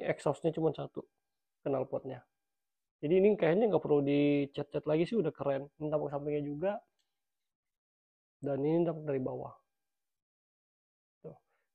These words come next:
Mitsubishi Lancer Evo enam, made in Vietnam.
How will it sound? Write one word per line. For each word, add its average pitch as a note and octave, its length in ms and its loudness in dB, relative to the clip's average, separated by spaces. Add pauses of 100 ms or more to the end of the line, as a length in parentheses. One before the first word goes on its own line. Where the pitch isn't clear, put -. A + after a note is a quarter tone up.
Mitsubishi D#3+ 840 0
Lancer D3 480 -6
Evo B2+ 480 -12 (600)
enam, B2 360 -10 (520)
made D3+ 320 -2
in D3+ 200 -4
Vietnam. C3 460 -10